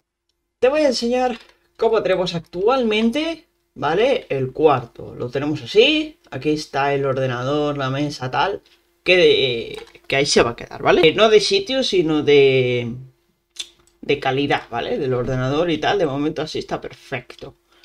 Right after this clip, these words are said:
No necesito. Aquí está la nevera.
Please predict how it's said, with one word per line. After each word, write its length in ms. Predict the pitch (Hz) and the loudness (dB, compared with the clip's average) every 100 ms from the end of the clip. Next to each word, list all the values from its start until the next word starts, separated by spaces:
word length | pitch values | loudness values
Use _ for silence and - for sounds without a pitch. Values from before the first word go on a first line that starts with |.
| - | -6
No 40 | 151 | 0
necesito. 640 | 151 143 139 139 135 - - | 0 -2 -8 -8 -8 -10 -14
Aquí 200 | - 170 | -10 -8
está 440 | 175 151 143 - - | -6 -6 -6 -8 -10
la 420 | 143 135 127 123 | -6 -2 -2 -4
nevera. 520 | 127 135 190 180 - | -6 -2 -2 -2 -4